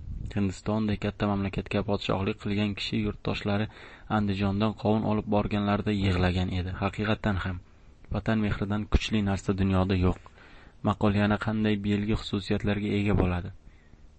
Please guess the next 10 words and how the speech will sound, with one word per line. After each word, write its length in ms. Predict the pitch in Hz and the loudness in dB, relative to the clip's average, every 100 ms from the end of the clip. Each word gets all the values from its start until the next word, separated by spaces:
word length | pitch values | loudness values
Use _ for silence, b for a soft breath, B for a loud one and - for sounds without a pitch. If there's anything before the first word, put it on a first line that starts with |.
| - | -10
Maqolda 380 | 98 107 98 104 | -4 0 0 -2
fikr 280 | - - - - | -4 -6 -6 -4
aniq, 320 | 107 98 95 - | -2 0 -2 -6
xulosa 460 | - - 104 95 95 | -4 0 2 2 -2
tugal, 400 | - 113 98 92 95 B B - | -2 0 0 0 -4 B B -4
ifoda 380 | 107 - 98 107 | -2 0 0 2
lo'nda 380 | 104 101 101 95 | 6 6 6 4
bo'lishi 340 | 92 92 87 - | 4 2 0 -4
lozim 300 | 92 - 98 | -4 -2 0
va 120 | 101 | 0